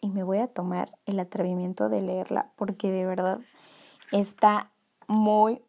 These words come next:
muy buena. Escuchen. "Queremos el derecho a votar y ser votadas, lo mismo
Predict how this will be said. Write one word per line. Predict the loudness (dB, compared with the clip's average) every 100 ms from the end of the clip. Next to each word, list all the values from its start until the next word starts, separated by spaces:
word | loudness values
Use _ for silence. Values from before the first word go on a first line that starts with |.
| -6
muy | -2 0 -2
buena. | -2 -4 -4 -14 _
Escuchen. | -8 -6 -4 -4 -6 -18 _ _ _ _ _ _ -20 _ _ _ _
"Queremos | 4 6 6 4 2
el | 0 2
derecho | 2 2 0 -2
a |
votar | -2 -4 2 4 4 0 _
y | -4
ser | 0 2 2
votadas, | 0 0 4 4 2 -10 -20 _ _ _ _ 0
lo | 2
mismo | 2 2 2 2 2 0